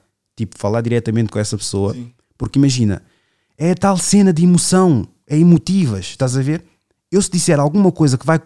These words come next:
Speaker 1: contra aquilo que tu tens indicado para ti, ou filtrado para ti,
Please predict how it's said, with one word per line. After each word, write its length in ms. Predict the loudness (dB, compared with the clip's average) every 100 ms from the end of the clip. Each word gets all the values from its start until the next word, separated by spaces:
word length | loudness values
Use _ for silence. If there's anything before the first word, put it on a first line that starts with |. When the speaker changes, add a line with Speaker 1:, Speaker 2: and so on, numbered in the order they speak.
| _
Speaker 1:
contra 520 | 2 4 4 0 -2 -6 _ _ _
aquilo 340 | -12 -4 -2 -2
que 80 |
tu 280 | -4 -6 -6 -4
tens 440 | 0 0 0 -10 _
indicado 440 | -2 0 0 -4 -2
para 140 | -4
ti, 260 | -4 -6 -8 _ _ _ _
ou 120 | -10
filtrado 600 | -4 -4 -2 0 0 0
para 160 | -4 -6
ti, 280 | -2 -4